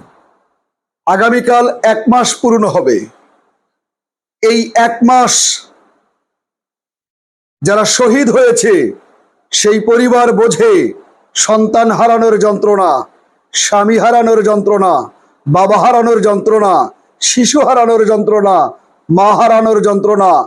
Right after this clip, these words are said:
বোন হারানোর যন্ত্রণা কত কঠিন। যেই পরিবারের সন্তানটার একটা হাত চলে গেছে অথবা একটা চোখ বা দুটো চোখ চলে গেছে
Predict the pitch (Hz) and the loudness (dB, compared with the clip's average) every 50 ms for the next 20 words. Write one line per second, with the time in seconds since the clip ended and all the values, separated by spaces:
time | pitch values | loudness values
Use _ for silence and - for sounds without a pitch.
0 | - - _ _ _ _ 143 151 185 208 226 233 - - 226 226 226 220 220 208 | -6 -14 _ _ _ _ -2 0 0 2 0 0 0 2 2 2 2 2 0 0
1 | 202 180 208 208 196 196 208 202 190 190 175 175 180 180 185 180 185 180 175 - | 0 0 0 -2 -2 -2 -2 0 0 0 -2 -2 -2 -2 -2 -2 0 -2 -2 -2
2 | - 175 180 175 170 160 131 117 104 95 - _ _ _ _ _ _ _ _ _ | 0 0 2 2 2 2 0 -2 -8 -10 -12 _ _ _ _ _ _ _ _ _
3 | _ _ _ _ _ _ _ _ _ _ _ _ _ _ _ _ _ _ _ _ | _ _ _ _ _ _ _ _ _ _ _ _ _ _ _ _ _ _ _ _
4 | _ _ _ _ _ 135 165 208 226 220 220 233 233 247 240 247 247 247 240 - | _ _ _ _ _ -2 -2 -2 -2 0 -2 0 0 0 0 0 0 0 0 0
5 | - - 240 247 247 233 254 240 240 214 254 247 240 233 226 214 - - - _ | -2 -4 -2 -4 -2 -2 -2 -2 -2 -2 0 0 0 0 0 -2 -4 -8 -16 _
6 | _ _ _ _ _ _ _ _ _ _ _ _ _ _ _ _ _ _ _ _ | _ _ _ _ _ _ _ _ _ _ _ _ _ _ _ _ _ _ _ _
7 | _ _ _ _ _ _ _ _ _ _ _ _ _ _ _ _ _ _ - 196 | _ _ _ _ _ _ _ _ _ _ _ _ _ _ _ _ _ _ -6 -6
8 | 196 - 226 156 156 220 233 240 240 - - 240 226 226 220 202 190 190 185 190 | -2 -2 -2 0 2 2 0 0 0 -2 -2 0 0 0 0 0 0 -2 -2 -2
9 | - 156 139 127 113 101 98 - - - 185 185 220 208 220 214 220 233 214 - | -2 0 0 0 0 -2 -6 -6 -4 -4 -2 -2 0 0 0 0 0 -2 -2 -2
10 | 220 214 214 - 233 240 240 240 233 - 233 226 214 - 208 202 214 214 214 220 | -4 -4 -2 0 0 2 2 2 0 0 -2 0 0 0 0 0 0 -2 0 0
11 | 226 226 220 226 220 - - 214 202 185 175 156 160 151 - - - 139 | 2 2 0 -2 -6 -4 -2 0 0 0 0 0 -2 -2 -4 -4 -2 0